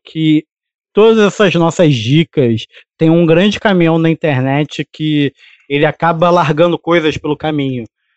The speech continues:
Todo mundo, se digitar no Google, de alguma maneira vai achar em qual pedaço dessa estrada esse caminhão gigantesco deixou pelo caminho essas,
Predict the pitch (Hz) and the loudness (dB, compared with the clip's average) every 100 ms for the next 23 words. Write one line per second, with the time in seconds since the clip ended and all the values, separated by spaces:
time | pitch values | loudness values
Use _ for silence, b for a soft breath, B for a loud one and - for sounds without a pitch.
0 | _ _ - 180 196 190 160 170 170 175 | _ _ -2 0 2 2 2 2 0 -2
1 | _ _ _ _ _ - - 180 147 156 | _ _ _ _ _ -20 -4 -2 0 0
2 | 185 - 175 190 180 123 160 185 139 123 | 0 0 0 2 2 2 2 2 2 0
3 | 117 b b - 170 170 247 240 220 196 | -4 b b -2 0 2 2 2 2 0
4 | 175 180 185 180 175 175 165 - 165 156 | 2 2 2 2 0 0 -2 -4 -2 0
5 | 175 175 _ _ _ _ 170 160 196 208 | 0 -2 _ _ _ _ -16 -4 -2 0
6 | 226 180 185 - 175 165 170 - 165 151 | 0 2 0 0 -2 -2 -6 -6 -4 -2
7 | 156 156 156 - - 175 165 160 151 156 | 0 0 0 -2 -4 -2 -2 -2 0 -2
8 | 143 151 156 - 147 147 143 _ 147 _ | -2 -4 -6 -6 -8 -8 -10 _ -20 _
9 | _ _ 151 - 151 - 151 151 156 151 | _ _ -10 -4 -4 -2 -2 -2 0 2
10 | 139 143 143 139 135 _ _ - 139 - | 4 4 4 2 -2 _ _ -12 -10 -4
11 | 151 139 135 127 - | 0 2 0 -4 -10